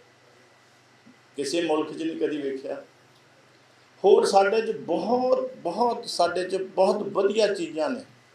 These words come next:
ਤੇ ਜਦੋਂ ਮੈਂ ਕੈਨੇਡਾ ਵਿੱਚ ਵੀ ਵਿਚਰਦਾ, ਇਹ ਸਾਰਾ ਕੁਝ ਹੁੰਦਿਆਂ ਹੋਇਆਂ ਮੈਨੂੰ ਇੰਝ ਕਿਉਂ ਲੱਗਦਾ ਕਿ ਅਸੀਂ ਸਾਰੇ ਅਦਾਸੇ ਹਾਂ,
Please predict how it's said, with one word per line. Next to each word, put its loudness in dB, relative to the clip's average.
ਤੇ 2
ਜਦੋਂ 6
ਮੈਂ 0
ਕੈਨੇਡਾ 2
ਵਿੱਚ 2
ਵੀ -4
ਵਿਚਰਦਾ, 2
ਇਹ 0
ਸਾਰਾ 4
ਕੁਝ -2
ਹੁੰਦਿਆਂ 0
ਹੋਇਆਂ 0
ਮੈਨੂੰ 0
ਇੰਝ 0
ਕਿਉਂ -2
ਲੱਗਦਾ 4
ਕਿ -2
ਅਸੀਂ -4
ਸਾਰੇ 2
ਅਦਾਸੇ -2
ਹਾਂ, -12